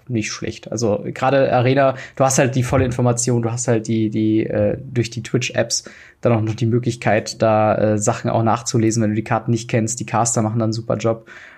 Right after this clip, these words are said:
Und, äh, es gab Feuerwerke. <laughs> Also wenn die Leute dann reinkamen, es gab so einen, so einen, so einen, äh, äh, Schauter, der dann gesagt hat, "Und jetzt kommt hier der", und dann kommt Feuerwerk und dann kommen die hinten rein und gehen ihre Route und feuern, werden dann auch angefeuert und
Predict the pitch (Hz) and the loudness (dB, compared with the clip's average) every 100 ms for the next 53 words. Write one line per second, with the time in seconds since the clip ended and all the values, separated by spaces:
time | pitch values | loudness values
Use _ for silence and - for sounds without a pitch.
0 | - - 107 107 107 104 107 104 104 - | -8 0 2 2 0 0 0 2 0 0
1 | 139 - 175 160 151 143 151 - _ - | -2 0 2 2 0 0 -4 -6 _ -8
2 | 659 - 784 - 214 - 208 - - 127 | -6 -8 -12 -2 -2 0 -4 -6 -2 0
3 | - 143 139 139 139 135 139 127 120 120 | 2 0 2 2 2 2 2 0 2 0
4 | 123 127 120 120 117 123 117 120 113 113 | 0 0 0 0 0 -2 0 0 0 0
5 | 110 110 110 104 104 107 - 107 107 120 | -2 -2 -2 0 0 0 -2 0 -2 -4
6 | - - - - - 117 - 117 117 127 | -12 -20 -18 -8 -6 -4 -2 0 0 2
7 | 120 113 113 110 110 113 120 170 - 175 | 2 2 0 0 -2 -2 0 -2 -2 -2
8 | 175 190 170 160 151 143 139 135 135 135 | -2 -2 0 0 0 0 0 -4 -2 -4
9 | 131 139 - 147 131 123 123 127 123 147 | -4 -4 0 0 2 2 0 0 0 0
10 | 135 135 - 139 151 139 131 127 127 120 | 0 0 0 -2 -2 0 0 2 2 0
11 | 120 131 127 120 117 117 - 120 113 110 | 0 0 0 0 0 -2 0 -2 -2 -4
12 | - 131 120 120 120 131 120 113 - 143 | 0 2 2 0 -2 0 0 -2 -4 -6
13 | 127 - 120 120 123 | -6 -2 0 0 -4